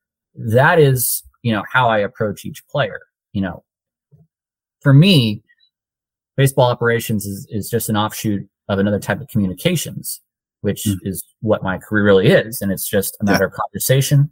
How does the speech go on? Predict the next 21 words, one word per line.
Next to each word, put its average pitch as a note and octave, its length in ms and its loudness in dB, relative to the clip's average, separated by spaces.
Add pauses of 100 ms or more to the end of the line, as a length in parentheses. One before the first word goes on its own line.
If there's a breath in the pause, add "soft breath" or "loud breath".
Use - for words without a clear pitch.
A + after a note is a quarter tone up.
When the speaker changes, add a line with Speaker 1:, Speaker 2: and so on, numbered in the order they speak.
(140)
Speaker 1:
talking A#2+ 260 0
with - 80 -4
people, C3 460 2 (640)
understanding D3 720 4 (320 soft breath)
what A#2 120 0
we C#3 140 4
can C3 140 2
offer B2+ 240 2
the G#2+ 80 -4
player, A2+ 520 0 (260)
what G#2+ 240 0
the - 80 -6
players A2 400 -2
want. F#2 340 -6 (720)
Something C3 240 2
that A#2+ 100 4
was G#2+ 160 0
very B2 280 4
important A#2 480 0
to, G2+ 180 -2 (140)
to G2 220 -2